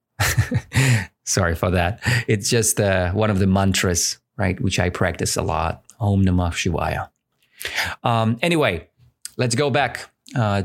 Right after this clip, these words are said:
to, uh, our topic. This, uh, these are all quotes which I wanted to show you guys today. I hope you got it all, and I hope you had a lot of fun today.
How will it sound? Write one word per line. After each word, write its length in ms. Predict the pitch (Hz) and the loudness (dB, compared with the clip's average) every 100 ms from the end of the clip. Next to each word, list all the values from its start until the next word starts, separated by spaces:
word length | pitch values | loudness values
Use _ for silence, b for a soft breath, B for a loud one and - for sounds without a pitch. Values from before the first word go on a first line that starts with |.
| - | -2
to, 400 | 123 117 113 110 | 0 2 2 2
uh, 220 | 107 101 | 0 -2
our 220 | 107 107 | -2 -2
topic. 420 | 104 120 113 104 B B B | 0 0 0 -2 B B B
This, 500 | - 156 - - - - _ | -2 0 2 0 -4 -10 _
uh, 100 | 120 | -2
these 240 | 123 214 | 0 2
are 180 | 185 170 | 0 0
all 220 | 190 180 | 0 0
quotes 540 | 170 160 143 98 - - | 0 0 0 -2 -4 -4
which 200 | 127 123 | -2 0
I 60 | |
wanted 320 | 113 123 117 - | 2 2 0 0
to 260 | 120 113 | 0 0
show 340 | - - 123 120 | 0 0 2 2
you 140 | 113 | 2
guys 340 | 110 107 104 - | 2 2 0 0
today. 340 | 104 107 113 | 0 2 2
I 100 | 107 | 2
hope 260 | 101 107 107 | 2 0 0
you 220 | 104 107 | 0 0
got 300 | 98 110 107 | 2 0 2
it 80 | 98 | 2
all, 540 | 101 101 104 214 294 _ _ _ - | 2 2 0 -2 -6 _ _ _ -4
and 540 | 98 95 95 95 95 | -2 0 0 -2 0
I 140 | 98 | 0
hope 200 | 98 110 | 2 0
you 120 | 113 98 | 0 0
had 340 | 98 98 - B B B B | 0 -2 -6 B B B B
a 100 | 104 | -4
lot 400 | 101 101 98 104 | -2 0 0 0
of 100 | 101 | -2
fun 280 | - 123 117 | -2 -2 0
today. 640 | 131 131 156 226 247 123 | -2 0 0 0 -2 -4